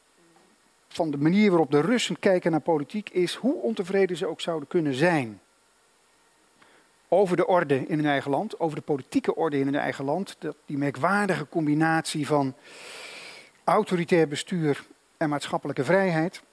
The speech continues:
Alle alternatieven zijn minder populair. Alle publieke opiniepeilingen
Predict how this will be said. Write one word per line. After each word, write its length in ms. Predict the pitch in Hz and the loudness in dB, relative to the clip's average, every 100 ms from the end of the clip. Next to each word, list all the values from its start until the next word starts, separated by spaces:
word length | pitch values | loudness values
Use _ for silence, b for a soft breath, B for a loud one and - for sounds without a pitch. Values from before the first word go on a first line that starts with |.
| _ _ _ _ | _ _ _ _
Alle 280 | 233 285 254 | 2 4 4
alternatieven 840 | 202 208 190 170 - 233 262 277 - _ _ _ _ - | 2 0 2 0 2 0 2 -4 -6 _ _ _ _ -2
zijn 160 | 180 | 2
minder 260 | 180 160 - | 4 4 2
populair. 460 | 127 110 127 117 - _ _ - | -2 -4 -6 -8 -10 _ _ 0
Alle 160 | 294 | 0
publieke 320 | 254 202 226 | 2 0 2
opiniepeilingen 760 | 190 226 196 - 175 160 156 | 2 4 2 4 4 4 2